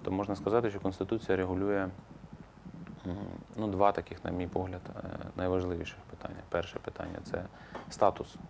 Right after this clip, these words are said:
людини, статус громадянина в державі, його права, обов'язки, його свободи, все, що стосується людини, так? А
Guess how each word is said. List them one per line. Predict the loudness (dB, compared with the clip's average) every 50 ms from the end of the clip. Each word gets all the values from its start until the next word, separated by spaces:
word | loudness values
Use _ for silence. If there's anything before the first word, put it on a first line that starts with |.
| -8 -4
людини, | -2 0 2 2 2 0 0 -4 -8 -10
статус | -10 -4 -2 -2 -2 -2 -4
громадянина | -2 0 2 2 2 2 2 2 2 0 0 -2
в | 0
державі, | 0 0 0 2 2 2 2 2 0 -6 -10 -12 -14 -14 -16 -16 -14 -12 -6 -4
його | 0 2 2 2
права, | 2 2 2 4 4 4 4
обов'язки, | 4 4 4 4 4 4 0 -2 -2 -2
його | -2 -2 -4
свободи, | -6 -6 -4 -4 -2 0 2 2 2 2 0 -2 -2
все, | -2 -2 -2
що | -2 -2 -8
стосується | -10 -10 -12 -8 -6 -4 -4 -4 -4 -4
людини, | -4 -4 -4 -4 -4 -4 -4 -2
так? | -2 -2 -2 -2 -6 -14 -16 -14 -14 -12 -12 -12 -12 -12 -12 -14 -14 -14 -14 -16 -14 -14 -10 -6
А | -2 0 0 0 0 0